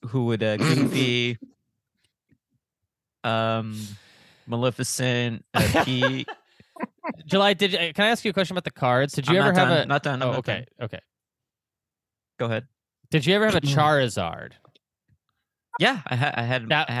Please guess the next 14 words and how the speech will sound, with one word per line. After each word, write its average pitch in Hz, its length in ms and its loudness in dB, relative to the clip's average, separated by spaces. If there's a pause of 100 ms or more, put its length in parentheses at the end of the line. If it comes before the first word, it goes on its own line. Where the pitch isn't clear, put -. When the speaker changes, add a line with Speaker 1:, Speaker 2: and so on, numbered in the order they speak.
(100)
Speaker 1:
had 160 60 2
Speaker 3:
was 170 240 0
my 156 160 2
white 131 340 2
whale. 101 720 -2
I, 98 220 -8 (120)
I 98 180 -10 (260)
never 110 240 -6
could 104 200 -10
find 85 340 -12
one. 80 240 -18
Speaker 1:
Well, 117 160 -2
Red 113 220 0
Dragon, 123 540 -4